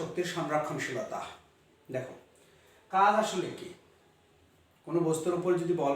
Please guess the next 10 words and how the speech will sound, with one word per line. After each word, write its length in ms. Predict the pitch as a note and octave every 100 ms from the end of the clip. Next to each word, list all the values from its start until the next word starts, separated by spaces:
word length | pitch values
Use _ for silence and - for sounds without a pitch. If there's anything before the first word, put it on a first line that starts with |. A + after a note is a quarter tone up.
| C#3
প্রয়োগ 220 | F3 F3+ E3
হয় 180 | G3+ G#3+ C3+
এবং 120 | D3+ C3
বলের 220 | C3+ D3 D#3
দিকে 140 | E3 F#3 F3+
যদি 120 | F3 F3
বস্তু 220 | E3+ G3+ A#3 -
সরে 240 | - A#3+ F3+ B2
যায়, 180 | - - - - - -
তখন 180 | D#3+